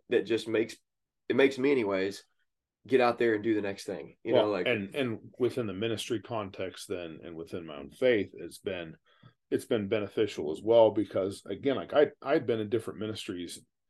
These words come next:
Speaker 2: and one of, one of the problems I had identified coming into where I'm at, at Anna in twenty eighteen to twenty nineteen was that I'm dealing with two and three year ministries everywhere I've been.
Speaker 1: Okay.
Speaker 2: I'm kinda tired of that. Um,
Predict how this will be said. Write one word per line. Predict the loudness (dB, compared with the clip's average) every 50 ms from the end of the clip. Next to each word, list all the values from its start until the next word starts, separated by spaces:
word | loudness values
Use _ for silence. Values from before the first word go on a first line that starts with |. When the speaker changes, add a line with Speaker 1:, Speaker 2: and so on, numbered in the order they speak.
| _ _ _ _ _ _
Speaker 2:
and | -2 -2 -2 0 0
one | 0 2 2
of, | 2 0 -2
one | -4 -4 0
of | 0
the | -2
problems | 0 4 4 4 6 4 0 -6 -8 -10 -14 _ _ _ -20 _ _ _ _ _ _ _ _ _ _ _ 4
I | 4
had | 6 6
identified | 4 4 6 4 4 4 4 2 0 0 0 -2
coming | -4 -4 -2 -2
into | -2 -2 -4 -2 -2
where | -2 -2
I'm | -2 -2 -4
at, | -4 -6 -6 -8
at | -10 -10 -8
Anna | -8 -8 -6 -6 -4 -6 -6 -8 -10 -12
in | -12 -10 -12
twenty | -12 -10 -10 -8 -8
eighteen | -8 -8 -8 -10 -10
to | -10
twenty | -12 -14 -14 -14 -12
nineteen | -12 -12 -14 -12 -14 -14 -12 -12
was | -14 -12 -12
that | -12 -12 -10
I'm | -12 -12 -12 -8 -6
dealing | -6 -6 -6 -8 -10 -14 -16 -18 -20 _ _ _ _
with | -4 -4 -2 -2 -4 -6 -10 -20 _ _ _ _ _ _ _ _ _ _ _ _ _ _ _ _ _ _ _ _ _ -2
two | 6 8 8 8
and | 8 4 0
three | 0 0 0 2
year | 2 0 0 0
ministries | 0 -4 -4 -4 -6 -6 -6 -6 -6 -4 -4 -4
everywhere | -4 -2 -2 -2 0 2 2 2
I've | 2 2 2
been. | 0 0 0 0 -4 -6 -10 -4 -2
Speaker 1:
Okay. | -2 0 4 4 4 4
Speaker 2:
I'm | 4
kinda | 2 -2 4 6 8 8 8 6 4 2
tired | 4 6 8 8 8 6 4
of | 2 0
that. | 0 0 0 -2 -6 -10 -12 _ _ 4 6
Um, | 8 10 12 12 10 10 6 0 -4 -6